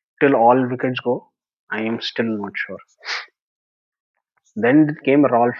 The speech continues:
van der Merwe. अरे बाप रे! He started hitting everything out of the park। बोला, "अब तो गया बेटा।" Then Gilchrist। Gilchrist knows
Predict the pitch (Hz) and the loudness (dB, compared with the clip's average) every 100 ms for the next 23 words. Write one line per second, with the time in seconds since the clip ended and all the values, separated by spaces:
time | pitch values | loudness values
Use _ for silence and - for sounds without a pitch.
0 | - 113 113 117 117 113 104 90 87 - | -8 -10 -8 -2 -2 -2 -6 -12 -20 -20
1 | _ _ 104 104 104 95 90 87 - 90 | _ _ -10 -6 -6 -8 -8 -8 -10 -10
2 | 95 95 _ _ _ _ _ _ _ _ | -10 -10 _ _ _ _ _ _ _ _
3 | _ 107 110 - 87 87 120 117 - 101 | _ -6 -4 -4 -4 -4 -2 -4 -6 -6
4 | 110 113 - 101 104 131 131 151 139 117 | -6 -6 -10 -16 -8 -4 0 2 2 0
5 | 117 107 - 92 - - - _ _ - | -4 -8 -8 -10 -10 -16 -20 _ _ -20
6 | 98 95 95 90 - 107 98 95 92 87 | -14 -8 -8 -8 -10 -10 -8 -8 -8 -12
7 | 85 - _ _ _ _ _ _ _ _ | -16 -18 _ _ _ _ _ _ _ _
8 | _ _ _ - 139 156 127 123 - 110 | _ _ _ 2 4 4 0 -2 -4 -8
9 | - - - _ _ _ _ 123 127 - | -10 -18 -20 _ _ _ _ -6 -6 -2
10 | 151 - 113 113 135 135 | -4 -2 -4 -2 -2 -2